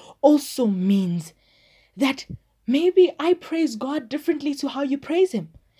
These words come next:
And that's okay. If I feel connected to him in this way, then so let it be. Our journeys are different,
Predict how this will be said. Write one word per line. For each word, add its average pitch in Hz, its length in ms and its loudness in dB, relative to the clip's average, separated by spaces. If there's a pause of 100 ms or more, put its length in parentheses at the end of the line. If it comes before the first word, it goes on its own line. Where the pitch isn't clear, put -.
(140)
And 294 180 -2
that's 320 220 0
okay. 330 480 -2 (460)
If 277 160 2
I 320 140 4
feel 285 220 0
connected 277 560 -2
to 254 120 -4
him 247 180 -2
in 233 120 -2
this 254 220 -6
way, 240 160 2 (220)
then 262 200 2
so 294 440 -2 (100)
let 294 300 -2
it - 200 -10
be. 220 300 -4 (160)
Our 233 120 -2
journeys 247 440 -4
are 214 60 -8
different, 180 560 -8